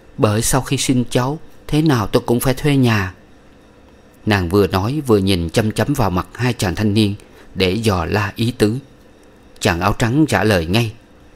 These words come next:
"Hay thế mời bà về nhà tôi, ở với thầy mẹ tôi và các em gái tôi." Hợi ngần ngừ: "Nhưng thế này thì không phải.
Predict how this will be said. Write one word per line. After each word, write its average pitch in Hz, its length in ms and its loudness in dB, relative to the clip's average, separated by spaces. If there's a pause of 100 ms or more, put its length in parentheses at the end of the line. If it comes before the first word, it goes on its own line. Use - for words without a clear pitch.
(1000)
"Hay 107 460 2
thế 120 220 4
mời 113 200 6
bà 90 240 4
về 98 160 2
nhà 92 160 0
tôi, 113 280 0 (220)
ở 98 220 4
với 147 100 4
thầy 110 200 0
mẹ 90 240 0
tôi 120 380 2
và 92 200 0
các 139 240 0
em 127 140 0
gái 123 220 0
tôi." 131 240 0 (640)
Hợi 92 320 -2
ngần 95 280 -2
ngừ: 92 200 0 (720)
"Nhưng 156 380 6
thế 160 180 0
này 135 240 2
thì 117 80 2
không 143 240 2
phải. 117 360 -4